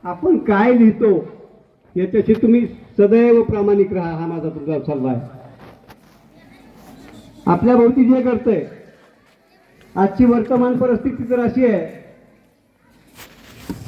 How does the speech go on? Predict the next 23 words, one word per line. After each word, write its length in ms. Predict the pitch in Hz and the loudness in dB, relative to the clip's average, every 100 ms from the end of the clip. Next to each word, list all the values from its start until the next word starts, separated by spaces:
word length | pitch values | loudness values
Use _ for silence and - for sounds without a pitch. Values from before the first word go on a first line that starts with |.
| - | 0
वर्तमान 480 | 175 202 247 233 254 | 2 2 2 4 2
परिस्थितीमध्ये 800 | 226 240 - 226 240 226 240 254 | 2 0 0 2 4 4 4 2
आपल्याला 460 | 233 - 240 240 | -2 -6 -4 -4
ज्या 240 | 240 226 220 | -2 -2 -4
ज्या 240 | 233 247 | -4 -4
समस्या 720 | - 214 214 - 226 220 233 | -2 0 -2 -4 -8 -8 -8
भेडसावतात, 680 | 220 196 190 - 233 208 185 - - - - - - _ _ _ _ _ _ _ _ _ - - - - - - - - - - - | -4 -4 -4 -2 -4 -4 -6 -8 -14 -20 -20 -20 -20 _ _ _ _ _ _ _ _ _ -20 -20 -20 -20 -20 -20 -20 -20 -20 -12 -2
भलेही 500 | 175 220 254 247 196 196 - _ _ _ _ _ _ _ _ _ - | 2 4 4 0 -6 -16 -20 _ _ _ _ _ _ _ _ _ -2
शाळेतल्या 480 | 208 233 240 240 233 | 2 4 2 -2 -4
काही 180 | 233 | -2
अडचणी 340 | 233 208 220 214 | -2 -2 0 0
असतील, 480 | 190 - 190 170 160 - - _ _ _ _ _ _ _ _ _ _ - - | -2 -4 -2 -2 -4 -14 -20 _ _ _ _ _ _ _ _ _ _ -20 -8
आपण 380 | 165 185 226 233 | -4 0 4 4
घराकडून 540 | 214 214 220 247 247 | 4 2 2 2 4
निघालो 300 | 240 233 226 | 2 0 -4
असताना 320 | 220 - 220 214 | -4 -4 -6 -4
शाळेकडे 420 | 214 220 214 220 | -4 -6 -6 -6
रस्त्याने 500 | 208 - 247 226 220 | -6 -6 -2 0 2
येताना 340 | 214 220 226 | 0 -2 0
होत 260 | 208 233 247 | 2 0 0
असलेल्या 380 | 226 233 220 208 | -2 0 -2 -2
अडचणी 280 | 175 185 | -2 0
असतील, 580 | 190 175 - 165 156 143 | 0 -2 -2 -4 -4 -8